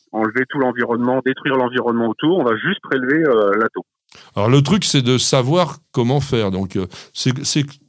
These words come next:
Speaker 2: c'est quoi le, la technique, sans dévoiler vos secrets, mais il faut quand même,
Speaker 1: Bah,
Speaker 2: euh,
Speaker 1: pour simplifier, il faut, faut comprendre d'où elle vient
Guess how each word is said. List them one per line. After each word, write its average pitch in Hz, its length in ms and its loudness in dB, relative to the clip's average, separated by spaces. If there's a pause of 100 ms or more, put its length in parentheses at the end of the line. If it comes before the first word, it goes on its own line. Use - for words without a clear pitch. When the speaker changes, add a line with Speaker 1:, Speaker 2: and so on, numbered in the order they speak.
(340)
Speaker 2:
c'est 139 200 -4
quoi 185 180 0
le, 101 380 0 (180)
la 104 120 -6
technique, 120 340 -4
sans 101 400 -2
dévoiler 98 400 -4
vos 98 140 -4
secrets, 147 400 -4
mais 98 160 -4 (300)
il 101 100 -8
faut 117 160 -4
quand 110 140 0
même, 139 180 2
Speaker 1:
Bah, 104 160 2
Speaker 2:
euh, 98 80 -2
Speaker 1:
pour 135 200 0
simplifier, 151 680 0
il 170 200 -2
faut, 131 280 0
faut 131 80 0
comprendre 147 480 -2
d'où 156 160 2
elle 139 180 2
vient 135 280 0